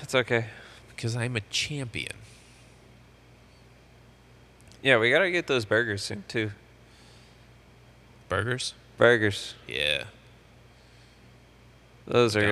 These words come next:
Speaker 1: gonna be
Speaker 2: for that.
Speaker 1: good. We're gonna
Speaker 2: Um,
Speaker 1: need to go get, like, our, uh,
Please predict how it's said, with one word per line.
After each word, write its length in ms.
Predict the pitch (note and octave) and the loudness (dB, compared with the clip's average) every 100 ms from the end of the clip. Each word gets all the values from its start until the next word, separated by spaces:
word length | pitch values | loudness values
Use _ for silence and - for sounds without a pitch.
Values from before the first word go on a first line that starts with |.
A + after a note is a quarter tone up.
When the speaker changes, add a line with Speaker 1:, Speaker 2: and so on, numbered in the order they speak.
| G2+ | 0
Speaker 1:
gonna 20 | |
be 80 | G2 | -2
Speaker 2:
for 60 | |
that. 60 | - | -2
Speaker 1:
good. 400 | G#2 G#2 G#2 G#2+ A#2 B2+ - - - - - - - - - - - - - | 0 2 0 -2 -8 -12 -20 -20 -20 -20 -20 -20 -20 -20 -20 -20 -20 -20 -2
We're 160 | - B2+ | 4 6
gonna 160 | D3 D3+ | 6 6
Speaker 2:
Um, 40 | |
Speaker 1:
need 120 | C#3 C#3 | 4 2
to 100 | A#2+ | 4
go 200 | A#2+ A#2+ | 4 6
get, 180 | A#2+ | 4
like, 220 | A2+ A2 G#2+ | 4 2 2
our, 220 | A2 G#2+ | 2 4
uh, 240 | G#2 G2+ | 2 0